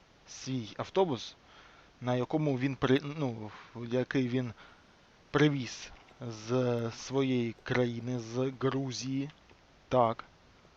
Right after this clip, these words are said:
І це мікроавтобус. рав дев'ятсот сімдесят сьомий. Так, ось такий сьогодні рав у нас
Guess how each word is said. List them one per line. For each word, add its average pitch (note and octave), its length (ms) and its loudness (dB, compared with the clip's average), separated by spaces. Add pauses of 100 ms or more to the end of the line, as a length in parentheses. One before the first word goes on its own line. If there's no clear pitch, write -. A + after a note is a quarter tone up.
(640)
І B2 100 -6
це B2+ 640 0 (920)
мікроавтобус. A2 1200 -4 (1600)
рав C3 580 10 (760)
дев'ятсот B2 760 2
сімдесят B2+ 760 -2
сьомий. B2 580 -2 (600)
Так, B2 320 8
ось G3 220 6
такий C#3+ 300 4
сьогодні B2 520 -2
рав A#2 320 4
у B2+ 100 -10
нас G#2 400 -8